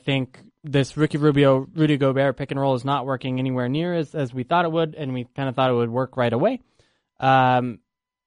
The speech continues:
and, you know, obviously injuries to Dante Exum and Joe Johnson have hurt from, from that point of view. Uh, but other than that, I don't know. You've got some positives too. I think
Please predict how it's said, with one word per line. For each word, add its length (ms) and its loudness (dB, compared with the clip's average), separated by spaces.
and, 520 2
you 80 0
know, 260 2
obviously 600 0
injuries 380 -2
to 100 -14
Dante 300 2
Exum 320 -2
and 180 -4
Joe 160 0
Johnson 360 -6
have 140 -10
hurt 280 -8
from, 520 -8
from 120 -10
that 140 -4
point 140 -12
of 40 -20
view. 100 -20
Uh, 400 2
but 360 0
other 220 2
than 200 2
that, 280 4
I 120 0
don't 320 0
know. 320 4
You've 200 -6
got 220 2
some 160 -2
positives 560 2
too. 260 0
I 40 2
think 260 -4